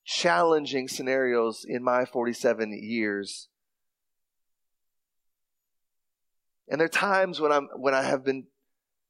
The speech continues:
fixated on God's goodness and I, and I trust him. There's other times, though, when I feel like the reality of the situation just this close to, to swallowing me up.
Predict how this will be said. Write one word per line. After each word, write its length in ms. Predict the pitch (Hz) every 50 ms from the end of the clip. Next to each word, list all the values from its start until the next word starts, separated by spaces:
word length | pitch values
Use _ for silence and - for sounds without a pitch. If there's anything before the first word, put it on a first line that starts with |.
| _ _ _ - - -
fixated 640 | 190 180 185 - - 180 156 151 147 156 156 151 147 - -
on 160 | - 135 131 117
God's 280 | 135 131 139 135 -
goodness 500 | - 135 135 131 135 131 131 - - - _ - -
and 120 | 120 113
I, 60 | 110
and 180 | 107 - 110 107
I 60 | 104
trust 420 | - - - 139 131 - - -
him. 320 | 143 139 131 135 135 135 _ _ _ _ _ _ _ _ _ _ _ _ _ _ _ _ _ _ _ _ _ _ _ _ _ _ _ -
There's 120 | - - -
other 200 | - 165 175 180
times, 380 | - - 180 170 170 170 151
though, 140 | 156 160 165
when 140 | 160 160 147
I 60 | 147
feel 300 | 147 - 160 151 151 151
like 260 | 143 139 139 - -
the 100 | 127 127
reality 600 | 123 123 127 127 131 120 127 135 147 147 143 143
of 60 | 139 123
the 80 | 131
situation 800 | 131 - 143 - - 139 131 127 131 - - 143 135 135 139 131 _ _ _ _ _ _
just 300 | - 127 120 - - - _ _ _ _ _ _ _ _ _ _ - 113 117
this 200 | 165 180 185 -
close 480 | - - 175 180 170 160 139 123 - -
to, 240 | - 127 110 104 - -
to 120 | - 123
swallowing 600 | - - 143 139 131 135 139 139 135 135 131 127
me 160 | 127 123 131 123
up. 260 | 123 - - -